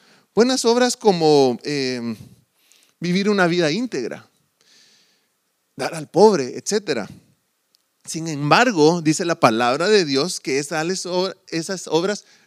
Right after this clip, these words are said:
no te hacen salvo. Entonces yo quiero aclarar eso. Entonces,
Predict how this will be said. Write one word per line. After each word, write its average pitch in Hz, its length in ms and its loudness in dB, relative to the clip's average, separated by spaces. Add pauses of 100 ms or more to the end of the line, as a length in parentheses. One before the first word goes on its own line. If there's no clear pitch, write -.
(140)
no 123 180 -4
te 127 100 -10
hacen 120 280 -10
salvo. 220 420 -12
Entonces 180 200 -18
yo 294 100 -14
quiero 254 340 -4
aclarar 127 460 -10
eso. - 260 -14 (680)
Entonces, 180 480 -4